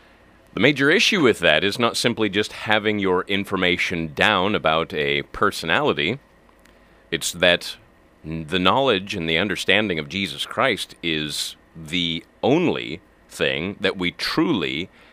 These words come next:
absolutely must get right.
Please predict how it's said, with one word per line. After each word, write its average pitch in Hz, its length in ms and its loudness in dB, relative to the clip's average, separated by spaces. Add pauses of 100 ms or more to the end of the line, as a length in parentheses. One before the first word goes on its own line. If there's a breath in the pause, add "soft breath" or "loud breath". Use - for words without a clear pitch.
(180 soft breath)
absolutely 107 1000 0 (220 loud breath)
must 104 640 0 (320 soft breath)
get 101 240 0
right. 120 640 -4